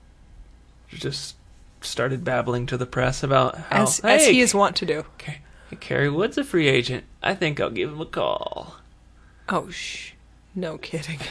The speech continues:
Speaker 1: It's like, what? You didn't come close enough to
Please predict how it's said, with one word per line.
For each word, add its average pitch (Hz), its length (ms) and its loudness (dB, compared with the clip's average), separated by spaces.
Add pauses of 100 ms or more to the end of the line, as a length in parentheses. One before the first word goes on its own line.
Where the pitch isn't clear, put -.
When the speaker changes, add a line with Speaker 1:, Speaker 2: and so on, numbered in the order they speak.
Speaker 1:
It's - 160 -8 (160)
like, 170 420 6 (300)
what? 190 960 4
You 156 80 6
didn't 175 280 6
come 170 240 8
close 165 320 6
enough 156 360 6
to 160 240 6